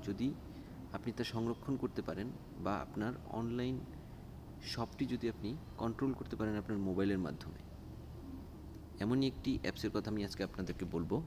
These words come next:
যে অ্যাপসটি খুব রিসেন্টলি চালু করা হয়েছে। চলুন আমরা শুরু করি। প্রথমে প্লে স্টোরে যান। নিকটে আপনি প্রথম যে অ্যাপসটি দেখতে পাচ্ছেন, নিকটে by মহাজন,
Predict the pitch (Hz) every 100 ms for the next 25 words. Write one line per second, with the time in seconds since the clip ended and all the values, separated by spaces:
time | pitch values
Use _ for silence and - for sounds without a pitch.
0 | 139 95 92 90 - - - 120 123 127
1 | 117 101 90 87 82 90 - - - -
2 | - - - - - - - - - -
3 | - - - - 107 110 101 95 98 90
4 | 98 165 - - - - - - 120 113
5 | 110 - - 90 80 - - - - -
6 | - - - - - - - - - -
7 | - - - - - - - 98 - 73
8 | 80 156 - - - - - - - -
9 | - - - - - - - - - -
10 | - - - - - - - 120 143 123
11 | 113 - 101 90 82 90 - 123 139 -
12 | 101 101 113 113 113 98 95 110 95